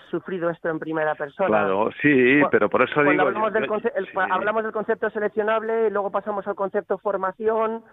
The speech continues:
Speaker 1: pero al final, para llegar a, a, a solo, a, para mí, el medio de esta cuestión es: a, el jugador español, si le pones a jugar, al final acaba cogiendo confianza, minutos y acaba siendo fiable.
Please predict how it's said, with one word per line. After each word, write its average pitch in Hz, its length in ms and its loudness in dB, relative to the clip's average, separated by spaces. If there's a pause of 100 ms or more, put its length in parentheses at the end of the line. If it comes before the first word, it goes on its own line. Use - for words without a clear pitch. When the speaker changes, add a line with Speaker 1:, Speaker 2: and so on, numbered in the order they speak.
(560)
Speaker 1:
pero 185 340 0
al 185 120 -4
final, 233 380 -2
para 190 220 -4
llegar 196 240 -2
a, 233 60 2
a, 170 480 0
a 165 120 -8
solo, 208 220 0
a, 170 120 0
para 170 200 -2
mí, 226 300 -2
el 165 160 0
medio 185 200 -2
de 165 60 -2
esta 160 140 -6
cuestión 156 400 -6
es: 151 100 -4 (540)
a, 170 220 -2
el 175 100 -2
jugador 185 320 -2
español, 214 600 -2 (800)
si 175 80 -6
le 165 140 -2
pones 190 260 -4
a 180 60 -6
jugar, 190 440 -4 (720)
al 151 160 -4
final 185 220 -2
acaba 175 260 -2
cogiendo 156 340 -6
confianza, 185 540 -2
minutos 180 540 -4
y 156 60 -4
acaba 156 260 -2
siendo 156 260 -8
fiable. 110 460 -8